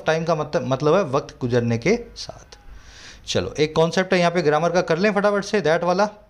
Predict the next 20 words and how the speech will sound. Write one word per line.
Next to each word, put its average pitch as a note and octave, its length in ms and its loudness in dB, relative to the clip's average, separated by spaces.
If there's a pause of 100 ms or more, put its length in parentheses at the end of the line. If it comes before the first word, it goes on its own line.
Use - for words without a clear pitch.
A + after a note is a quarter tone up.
(360)
रिवाइज D#3+ 300 0
हो E3 60 -4
जाएगा F3 220 2
आपका D3+ 200 -2
सबका, B2 320 -4
है B2+ 80 0
ना। A3 120 0 (760)
ये E3+ 80 0
कॉन्सेप्ट F3+ 440 0
क्या G#3 100 4
कहता E3+ 260 0
है, G#3 160 0 (320)
चार F3+ 200 2
सेंटेंसेस F3 560 0
देखो D3+ 260 0
आपके - 220 -2
सामने C#3 300 0
लिखे C3+ 260 -2
हुए C#3 180 0
हैं। C3+ 120 -10